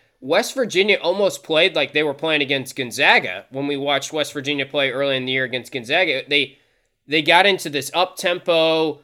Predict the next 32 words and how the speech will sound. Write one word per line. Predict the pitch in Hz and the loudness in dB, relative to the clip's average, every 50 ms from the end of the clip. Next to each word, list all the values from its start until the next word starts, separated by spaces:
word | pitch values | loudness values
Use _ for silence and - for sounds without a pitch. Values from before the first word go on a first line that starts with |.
| _ _ _ | _ _ _
shooting | - - 170 175 185 185 | -8 -4 -2 0 2 2
a | 180 | 2
lot | 165 165 165 160 156 | 2 4 4 4 4
of | 139 139 | 2 0
threes, | - 156 160 180 175 165 160 139 131 | -4 -6 -4 -2 0 0 0 0 -2
and | - 143 | -4 -2
I | 147 147 | -2 0
guess | 147 180 240 240 - | 0 0 -2 -2 -4
it | 277 | -6
was | 208 156 - | -8 -8 -8
cool | - - 185 196 196 185 | -4 -2 0 0 0 0
to | 190 - 151 | -2 -6 -8
see | 143 - - 170 | -6 -4 -4 -4
both | 147 131 151 156 156 156 | -4 -4 -4 -6 -4 -4
those | - 151 139 139 - | -4 -4 -4 -4 -6
teams | - - 165 165 156 147 - | -6 -4 -4 -2 -2 -4 -4
sort | - 165 156 135 | -4 -4 -2 -2
of | 127 117 107 - - | -4 -6 -8 -12 -10
adapt | 127 123 - - 135 135 151 151 - - - - - | -10 -8 -2 0 2 4 2 2 0 -4 -16 -12 -10
to | 151 | -8
that | 120 131 135 143 - - - | -4 -2 -2 -2 -4 -6 -8
style | - - 143 147 160 151 139 135 | -4 -2 2 4 4 4 2 0
and | 123 117 | -2 -4
be | 127 | -4
like, | 127 123 123 | -4 -4 -4
"Okay, | 131 151 196 196 - 175 185 | -2 -4 -2 0 2 2 2
we're | 180 170 - | 2 0 0
playing | - 190 185 170 156 151 | 0 2 2 2 2 0
this | 208 214 - | -2 -2 0
type | - 170 147 127 | 0 0 0 0
of | 143 131 | -2 -4
game. | 123 131 135 139 139 135 | -2 0 0 0 0 -2